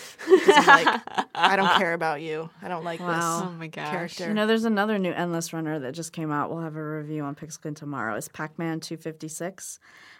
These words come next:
Speaker 2: Uh, my husband was showing it. So it's Pac-Man. It's sort of, sort of like at an isometric, um, perspective. And you're playing Pac-Man, you're running through, but this,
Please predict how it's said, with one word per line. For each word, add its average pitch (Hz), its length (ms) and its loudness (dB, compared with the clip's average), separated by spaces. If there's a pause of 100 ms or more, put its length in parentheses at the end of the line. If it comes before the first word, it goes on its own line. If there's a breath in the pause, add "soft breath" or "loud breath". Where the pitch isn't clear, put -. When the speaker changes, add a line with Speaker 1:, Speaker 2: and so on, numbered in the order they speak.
(100)
Speaker 2:
Uh, 151 160 -2
my 139 140 -4
husband 165 340 -6
was 196 100 -6
showing 220 360 -4
it. 269 240 -6
So 170 420 -2 (380 loud breath)
it's 175 240 -6
Pac-Man. 190 720 0
It's 160 200 -4
sort 240 180 2
of, 233 280 2
sort 220 440 -4
of 208 100 -2
like 180 240 0
at 165 120 -4
an 160 100 -8
isometric, 170 840 -4 (580 soft breath)
um, 156 260 0
perspective. 156 800 -2 (340 soft breath)
And 170 60 -8
you're 170 80 -4
playing 240 340 2
Pac-Man, 185 680 0
you're 156 120 -4
running 165 220 -2
through, 165 300 -2
but 160 160 -6
this, 151 260 -10